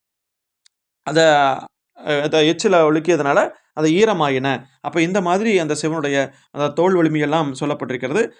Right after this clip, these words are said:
அதே மாதிரி அந்த மதுரைக்கு வந்த ஒரு ஆணவம் பிடித்த அந்த ஏமநாதன் அப்படிங்கிற, அ, ஒருத்தனுடைய, அ, அந்த இசை திறமையை, அவன் வந்து கர்வத்தோடு இருந்த நேரத்துல பானபத்திரன் அப்படிங்கிற அந்த ஒரு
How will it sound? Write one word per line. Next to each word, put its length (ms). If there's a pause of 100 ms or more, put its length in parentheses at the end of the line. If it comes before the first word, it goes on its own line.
(180)
அதே 240
மாதிரி 360
அந்த 180
மதுரைக்கு 420
வந்த 460 (300)
ஒரு 180
ஆணவம் 400
பிடித்த 560 (880)
அந்த 180
ஏமநாதன் 580
அப்படிங்கிற, 360 (380)
அ, 40 (300)
ஒருத்தனுடைய, 600 (420)
அ, 240
அந்த 200
இசை 260
திறமையை, 480 (120)
அவன் 180
வந்து 160
கர்வத்தோடு 520
இருந்த 140
நேரத்துல 280
பானபத்திரன் 760
அப்படிங்கிற 360
அந்த 220
ஒரு 320